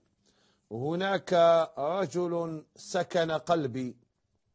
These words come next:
هذا سكن قلبك لأن عنده أزمة سكن، ما صابش وين يسكن مسكين. على بها فتحتي قلبك، راكي تحلي في أزمة السكن انتيا.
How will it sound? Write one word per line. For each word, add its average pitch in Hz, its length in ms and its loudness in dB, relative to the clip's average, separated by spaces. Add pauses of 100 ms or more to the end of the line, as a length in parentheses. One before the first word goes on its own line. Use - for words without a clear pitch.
(1800)
هذا 190 680 2
سكن 196 340 -6
قلبك 190 420 -2
لأن 185 360 -2
عنده 175 600 0
أزمة 135 260 -4
سكن، 160 540 -4 (240)
ما 156 120 -4
صابش 170 280 -4
وين 175 120 -4
يسكن 156 300 -8
مسكين. 131 540 -8 (460)
على 156 220 0
بها 180 240 2
فتحتي 170 340 -2
قلبك، 147 560 -2 (720)
راكي 160 240 0
تحلي 202 360 -2
في 185 240 0
أزمة 175 220 0
السكن 190 540 -2
انتيا. 143 500 -4